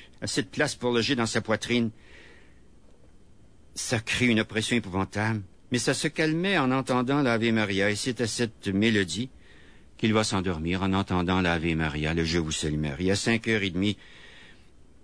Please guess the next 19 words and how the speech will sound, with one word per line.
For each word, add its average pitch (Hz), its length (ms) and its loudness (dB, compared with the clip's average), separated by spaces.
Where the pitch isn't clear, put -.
le 117 180 2
religieux 110 380 0
de 90 80 -8
garde 113 420 -2
commence 110 440 0
la 101 100 0
récitation 101 560 -2
du 90 120 -2
rosaire 87 520 2
et 87 40 -4
le 87 120 -2
père 98 280 -2
semble 95 460 -2
fixé - 420 -4
dans 98 140 2
une 95 180 0
pensée 101 300 0
très 107 220 0
douce. 120 360 -2